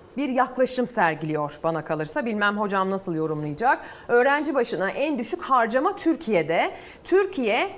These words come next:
beş bin dört yüz yirmi beş dolar harcıyor bir öğrenci için. Kamusal olarak devletin harcadığı para sevgili izleyenler.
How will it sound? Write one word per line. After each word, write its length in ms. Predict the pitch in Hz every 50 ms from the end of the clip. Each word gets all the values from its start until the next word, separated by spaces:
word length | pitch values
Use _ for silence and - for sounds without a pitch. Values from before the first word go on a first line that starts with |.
| - 202
beş 300 | 285 359 370 370 - -
bin 160 | 247 226 208
dört 260 | 262 294 311 311 -
yüz 160 | 226 208 175
yirmi 240 | 190 214 214 220 214
beş 220 | 233 269 285 - -
dolar 280 | 330 320 330 330 330
harcıyor 580 | 311 330 320 320 320 311 294 320 320 330 330 277
bir 120 | 285 285
öğrenci 500 | 294 302 311 311 311 311 311 302 294 311
için. 360 | 302 294 - - 330 339 370 - - - - - - - - - - - - - - - -
Kamusal 460 | - 262 269 247 220 - - 180 165
olarak 420 | 160 151 147 147 139 143 - - 180
devletin 400 | 190 190 185 202 190 - 262 247
harcadığı 480 | 202 175 165 156 170 160 147 151 143
para 240 | 151 175 147 143 143
sevgili 400 | 139 - 160 151 139 156 156 156
izleyenler. 540 | 151 139 156 156 147 143 156 220 277 370